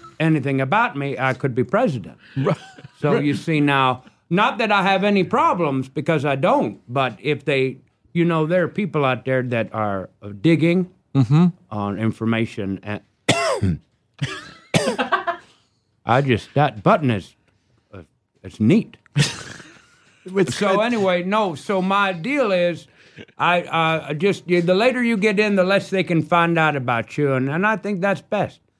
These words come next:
Speaker 2: So you are from, uh, Tonopah, Nevada.
Speaker 1: Tonopah, Nevada. I've lived there ever since I was tiny.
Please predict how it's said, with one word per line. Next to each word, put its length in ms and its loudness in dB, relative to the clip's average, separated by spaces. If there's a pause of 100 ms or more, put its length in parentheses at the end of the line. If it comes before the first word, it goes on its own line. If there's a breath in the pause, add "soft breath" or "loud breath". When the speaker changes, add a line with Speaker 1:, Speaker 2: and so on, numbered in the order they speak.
(360)
Speaker 2:
So 300 0
you 220 0
are 120 2
from, 260 -2
uh, 100 2
Tonopah, 500 0
Nevada. 360 2
Speaker 1:
Tonopah, 380 -2
Nevada. 400 -2
I've 220 -4
lived 180 -2
there 220 0
ever 200 0
since 360 -4
I 140 2
was 420 -2 (260)
tiny. 540 0